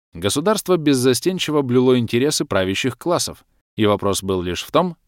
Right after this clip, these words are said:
кто — промышленники или землевладельцы — должен находиться в более привилегированном положении. Ни один вменяемый человек всерьез не задумывался о том, стоит ли рабочему классу участвовать в определении экономической повестки дня.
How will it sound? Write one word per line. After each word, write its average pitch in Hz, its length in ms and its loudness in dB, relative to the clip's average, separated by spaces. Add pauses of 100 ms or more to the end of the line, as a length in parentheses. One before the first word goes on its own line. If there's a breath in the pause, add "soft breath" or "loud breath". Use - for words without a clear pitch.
(140)
кто — - 300 -4 (400)
промышленники 131 720 -2
или 135 380 0
землевладельцы — 131 840 0 (420)
должен 98 400 -2
находиться 107 460 -2
в 95 80 -2
более 123 280 2
привилегированном 92 800 -4
положении. 87 580 -6 (760)
Ни 104 160 -4
один 196 320 0
вменяемый 139 560 0
человек 120 480 -2
всерьез 127 460 2
не 127 80 -2
задумывался 110 680 -2
о 90 60 -4
том, 175 260 -2 (320)
стоит 208 320 4
ли 170 100 4
рабочему 139 520 2
классу 156 460 -2
участвовать 143 720 0
в 127 120 0
определении 110 680 -2
экономической 101 800 -4
повестки 87 480 -8
дня. 85 300 -14